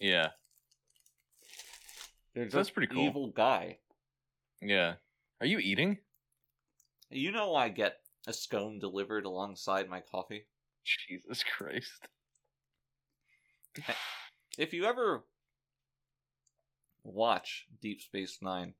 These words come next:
Speaker 2: pay it, which is, you know, a, uh, how do I say this? A, um, an unlikely possibility at best. Pay attention to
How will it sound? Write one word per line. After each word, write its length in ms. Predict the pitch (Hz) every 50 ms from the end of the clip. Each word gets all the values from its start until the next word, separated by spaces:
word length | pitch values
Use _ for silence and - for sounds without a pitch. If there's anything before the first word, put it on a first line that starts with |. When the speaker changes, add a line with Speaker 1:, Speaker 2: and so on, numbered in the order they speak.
| _ _ _ _ _ _ _ _ _ _ _ _ _ _ _ -
Speaker 2:
pay 140 | 143 143 156
it, 180 | 160 - - -
which 320 | - 110 110 107 - -
is, 320 | 110 104 95 - - - -
you 100 | - 101
know, 220 | 98 - 85 87 - _ _ _ _ _ _ _ _ _ _ _ _ _ _ -
a, 380 | 101 101 98 95 92 92 90 - _ _ _ _ _ _ _ _ _ _ _ _ _ _ _ _ _ _ _ _ _ _ _ _ _ _ _ _ _ _ _ _ _ _ _ _ _ _ _ _ _ _ _ _ _ -
uh, 20 |
how 320 | 101 92 90 82 80 87
do 80 | - 78 73 -
I 60 | -
say 140 | - - - 71
this? 200 | 71 - - -
A, 280 | 82 80 76 76 78 76
um, 340 | 73 73 69 67 67 - - _ _ _ _ _ _ _ _
an 120 | 107 104
unlikely 560 | 120 139 156 143 139 143 139 - 131 123 107 - _ -
possibility 680 | 110 110 113 - - 92 92 95 101 101 95 92 92 82
at 160 | - - _
best. 400 | 80 - - - - - - _ _ _ _ _ _ _ _ _ _ _ _ _ _ _ _ _ _
Pay 160 | - 135 143 156
attention 480 | 160 - 160 151 147 - 143 139 131 -
to 320 | - 127 117 110 107 98